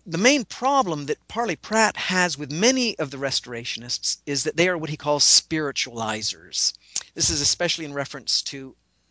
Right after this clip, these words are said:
how you interpret discussion about the millennium. And many religions then, before and since, have said, "Well, the millennium is a spiritual thing, right? Christ is going to spiritually come again." And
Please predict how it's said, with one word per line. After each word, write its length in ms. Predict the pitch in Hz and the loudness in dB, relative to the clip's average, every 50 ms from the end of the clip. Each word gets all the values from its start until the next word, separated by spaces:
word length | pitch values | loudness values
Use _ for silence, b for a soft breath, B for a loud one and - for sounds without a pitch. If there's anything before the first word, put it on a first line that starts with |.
| _ _ _ | _ _ _
how 200 | _ - 147 139 | _ -4 -4 -4
you 180 | 143 139 139 131 | -4 -6 -10 -12
interpret 480 | 120 117 - - 135 - _ 131 - _ _ _ _ _ | -10 -10 -10 -12 -12 -12 _ -16 -16 _ _ _ _ _
discussion 480 | 135 135 - - - 120 - - 123 117 | -4 -4 -4 -2 -2 -6 -8 -8 -10 -8
about 200 | 113 117 - - | -10 -10 -10 -10
the 80 | 120 | -12
millennium. 520 | 113 110 110 110 117 120 117 107 101 - _ _ _ B B B B B B B B B B B B B | -12 -10 -6 0 0 0 0 -2 -8 -14 _ _ _ B B B B B B B B B B B B B
And 180 | 123 120 113 | -8 -8 -4
many 300 | 123 151 180 202 220 214 | 2 4 4 4 4 2
religions 560 | 190 170 160 160 165 143 - 131 143 135 110 | 0 -2 -2 -2 -2 -2 -4 -6 -6 -10 -8
then, 420 | 110 139 131 120 120 123 143 135 135 _ _ _ _ _ _ _ _ | -8 -6 -8 -8 -8 -10 -12 -16 -18 _ _ _ _ _ _ _ _
before 340 | - 135 - - 117 113 131 | -16 -16 -14 -14 -14 -12 -10
and 100 | 160 151 | -4 0
since, 440 | - - - 107 - - - - - | 0 0 0 -2 -6 -4 -4 -4 -2
have 120 | 131 - | 0 0
said, 220 | - - 131 127 143 | 0 0 0 -4 -4
"Well, 180 | 175 175 180 | -4 -4 -4
the 80 | 175 170 | -4 -2
millennium 380 | 160 160 160 160 160 156 151 | 0 0 0 0 0 -2 -4
is 80 | 147 135 | -2 -2
a 60 | 143 | 0
spiritual 1040 | 135 - - - - - _ _ 185 175 170 160 143 127 - - - - 113 98 101 | 2 4 6 6 4 4 _ _ 4 4 4 4 0 -2 -4 -6 -6 -6 -8 -16 -20
thing, 260 | - - - 98 90 80 78 _ _ _ 101 | -18 -18 -18 -20 -20 -20 _ _ _ _ _
right? 220 | 110 117 131 131 _ _ _ _ _ _ _ _ _ _ _ _ | -18 -18 -18 -18 _ _ _ _ _ _ _ _ _ _ _ _
Christ 340 | _ - 131 131 135 - - | _ -12 -10 -8 -8 -8 -8
is 80 | 127 - | -8 -10
going 160 | - 131 113 | -10 -8 -2
to 60 | - | 2
spiritually 920 | - - - - _ - 175 170 156 151 139 - - - 113 104 104 104 _ _ | 4 4 4 4 _ -2 -2 0 0 -2 -4 -4 -6 -6 -6 -14 -16 -16 _ _
come 260 | - - 120 113 107 - | -14 -12 -12 -14 -14 -18
again." 300 | - 110 107 110 101 - - _ B B B B B B B B B B B B B B B _ _ _ | -20 -20 -18 -18 -18 -20 -20 _ B B B B B B B B B B B B B B B _ _ _
And 500 | 147 147 143 139 135 135 135 131 - | 0 2 2 2 0 -2 -6 -8 -10